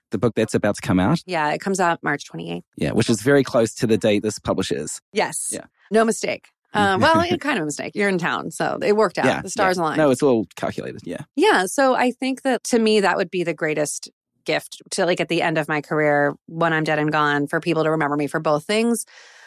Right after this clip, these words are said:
Speaker 2: But yeah, there's definitely the people that are like, "Oh, the Cookie Lady," which is a great title.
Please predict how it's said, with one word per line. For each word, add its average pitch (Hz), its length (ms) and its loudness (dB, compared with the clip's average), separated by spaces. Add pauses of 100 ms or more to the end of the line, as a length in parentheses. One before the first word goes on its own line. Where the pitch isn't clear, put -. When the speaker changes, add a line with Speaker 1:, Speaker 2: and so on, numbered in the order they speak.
(140)
Speaker 2:
But 220 100 0
yeah, 165 140 2
there's 175 160 -2
definitely 151 240 0
the 147 80 -2
people 147 140 0
that 147 80 2
are 156 40 2
like, 160 140 0
"Oh, 233 80 4
the 196 80 2
Cookie 202 200 -4
Lady," - 320 -8 (120)
which 330 260 0
is 285 220 0
a 254 100 0
great 240 220 2
title. 160 340 -4